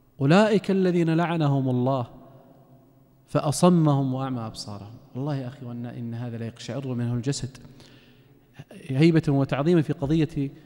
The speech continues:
قطع الصلة، ثم قضية عدم ال-، الرغبة في الإصلاح، ثم قبل، بعد ذلك في المسلمين الرغبة، آه، السعي في الإصلاح بين الإخوة.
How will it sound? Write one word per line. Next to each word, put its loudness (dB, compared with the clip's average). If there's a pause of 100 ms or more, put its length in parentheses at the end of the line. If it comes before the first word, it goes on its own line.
(220)
قطع 0
الصلة، 0 (280)
ثم -2
قضية -6 (500)
عدم 0 (280)
ال-، -2
الرغبة 2
في -4
الإصلاح، -2 (240)
ثم 4
قبل، 2
بعد 2
ذلك 0
في -12
المسلمين 0 (360)
الرغبة، -2
آه، 0
السعي -2
في -6
الإصلاح -4
بين -2
الإخوة. -6